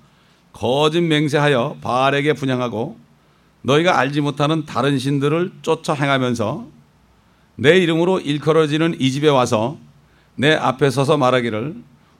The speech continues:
'우리가 이 모든 가증한 것들을 행하도록 구원을 받았도다.' 하느냐?" 자, 이거를 말이죠. 제가 오늘날 교회 시대,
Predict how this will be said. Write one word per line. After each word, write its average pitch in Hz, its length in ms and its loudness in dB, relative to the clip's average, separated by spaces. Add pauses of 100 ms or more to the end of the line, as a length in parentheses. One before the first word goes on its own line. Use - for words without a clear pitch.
'우리가 156 280 2
이 196 100 2
모든 160 360 0
가증한 131 440 0
것들을 135 420 -4
행하도록 120 560 -4 (160)
구원을 113 460 -2
받았도다.' 104 680 -6
하느냐?" 107 420 -8 (680)
자, 110 140 -6
이거를 143 280 2
말이죠. 139 680 -2 (600)
제가 131 440 -4 (140)
오늘날 170 640 0
교회 151 300 2
시대, 135 560 -6